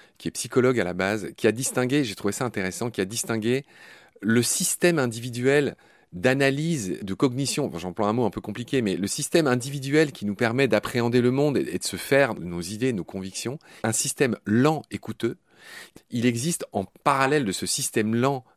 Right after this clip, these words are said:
individuel qui est donc coûteux et lent, je, je, j'insiste beaucoup, un système qui est beaucoup plus rapide et beaucoup moins coûteux,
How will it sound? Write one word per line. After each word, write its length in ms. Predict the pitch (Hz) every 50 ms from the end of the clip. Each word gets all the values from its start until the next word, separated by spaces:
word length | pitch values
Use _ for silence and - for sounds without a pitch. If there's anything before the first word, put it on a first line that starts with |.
| _ -
individuel 540 | 110 123 120 117 117 110 110 117 123 120 110
qui 160 | - - -
est 40 | 76
donc 240 | 170 95 95 - - - -
coûteux 440 | - - 160 - - - 143 143 135 _ _ _ _ _
et 100 | - -
lent, 300 | 147 151 190 151 254 - _
je, 260 | - - 64 67 69
je, 320 | 71 - - 69 73 73 73
j'insiste 360 | 82 85 76 - - 80 73
beaucoup, 320 | 82 82 - - 180 208 - - - - - - - - - _ _ _ _ -
un 120 | 131 131
système 680 | 123 - - 208 185 - - - 185 165 143 104 87 - - - _
qui 140 | - - 104
est 40 | 92
beaucoup 280 | 127 208 - - 196
plus 160 | 180 - -
rapide 540 | 131 - - 147 - - 151 160 127 98 - _ -
et 60 | 117
beaucoup 340 | 110 117 165 233 - - -
moins 140 | 160 139 123
coûteux, 340 | 117 - 127 - - 190